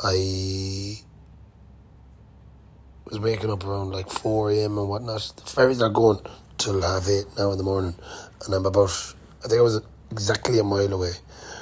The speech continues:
from the ferry. So, like, <laughs> four hours to go for a mile.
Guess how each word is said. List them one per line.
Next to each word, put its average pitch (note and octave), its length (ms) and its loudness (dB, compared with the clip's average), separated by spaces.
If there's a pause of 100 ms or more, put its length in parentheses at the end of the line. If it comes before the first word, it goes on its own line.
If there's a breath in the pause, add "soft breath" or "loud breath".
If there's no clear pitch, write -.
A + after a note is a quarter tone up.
(360 loud breath)
from G2 260 -2
the F#2+ 80 -4
ferry. F#2+ 380 -2 (340)
So, - 200 -6
like, F2+ 260 -4
<laughs> - 1900 -6
four C3 420 6
hours A2+ 340 6
to G#2+ 200 -4 (120)
go B2 180 2
for A#2+ 160 -4
a A2+ 40 0
mile. A2 340 4